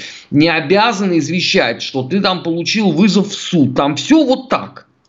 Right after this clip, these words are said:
Поэтому это вот, это можно реализовывать бесконечно долго. Вот в данном случае, да, я бы на их месте вышел и сказал, поскольку они, значит, проигнорировали предыдущее, то мы возбуждаем новое уголовное дело, добавляем эпизоды и так далее, и так далее.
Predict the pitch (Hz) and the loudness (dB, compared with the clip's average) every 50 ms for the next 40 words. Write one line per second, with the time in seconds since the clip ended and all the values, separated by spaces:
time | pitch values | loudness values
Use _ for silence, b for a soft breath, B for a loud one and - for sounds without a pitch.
0 | _ _ _ _ _ _ _ _ _ _ 139 156 190 240 247 247 247 233 233 240 | _ _ _ _ _ _ _ _ _ _ 0 2 2 0 0 0 0 2 4 2
1 | 240 240 240 226 214 226 220 226 214 208 220 208 233 240 247 247 247 233 190 202 | 4 2 0 -2 0 -2 -2 -2 -2 -2 -2 0 0 0 0 0 0 0 2 0
2 | 233 233 226 233 233 240 247 247 220 - 311 339 330 294 226 196 - 170 - - | 2 2 2 2 2 2 0 -2 0 2 2 4 4 6 4 4 2 0 -4 -2
3 | - 196 196 226 277 277 - - 254 247 196 170 151 110 - - - - - - | -2 -2 0 0 -2 -4 -4 -4 -4 -4 0 0 0 0 0 -4 -6 -8 -14 -18
4 | b b b b b b b b b b 147 175 156 147 131 247 269 254 220 170 | b b b b b b b b b b 0 0 0 0 0 2 2 2 0 -2
5 | 160 156 131 - 208 190 147 135 127 127 127 196 247 277 269 208 185 170 156 165 | -4 -4 -6 -6 -6 -4 -4 -4 -4 -2 0 0 2 2 2 2 0 0 0 -2
6 | 165 165 160 - - 180 165 - - 165 220 269 262 226 170 139 - - 165 127 | -2 -2 -2 -2 -2 -4 -4 -4 -4 -2 -2 0 0 0 -2 -2 0 0 0 0
7 | 98 - 160 - - - 240 240 233 196 - 180 165 165 160 151 135 127 131 127 | 2 0 0 0 0 2 2 2 2 2 0 -2 0 0 -2 -2 -2 -2 0 -2
8 | 135 143 - - 196 - - - _ _ b b b b b b b b b b | -2 -2 -4 -6 -8 -8 -10 -20 _ _ b b b b b b b b b b
9 | _ 180 185 214 220 190 202 208 208 214 233 240 220 214 190 180 170 170 175 175 | _ 2 2 2 2 2 2 0 2 2 2 2 2 0 0 2 0 0 0 -2
10 | 196 226 185 180 180 160 147 147 156 156 - - - 196 190 196 - 156 170 220 | -2 0 2 0 0 2 2 0 0 0 -2 0 0 0 0 2 2 2 2 4
11 | 302 320 294 269 190 165 165 180 143 135 185 233 247 226 190 170 180 202 202 175 | 4 4 2 0 -2 -4 -6 -6 -2 0 0 0 0 0 -2 0 0 2 2 2
12 | 143 135 135 127 127 147 143 143 139 127 123 123 127 127 - 139 156 247 302 302 | 0 -2 -4 0 0 0 0 0 0 -2 -2 -2 -2 -2 -2 -2 0 -2 0 2
13 | 277 208 160 143 151 143 160 156 160 170 180 165 151 143 135 135 139 135 143 175 | 0 0 0 -2 -2 0 0 0 2 2 2 2 2 0 0 -2 -6 -6 -6 -4
14 | 180 233 311 320 240 185 151 143 131 131 135 196 220 214 170 147 - 165 165 151 | 0 2 2 2 0 0 -2 -2 -2 -2 0 0 2 2 2 0 0 -2 -4 -4
15 | 131 - - - - - | -6 -6 -6 -6 -10 -14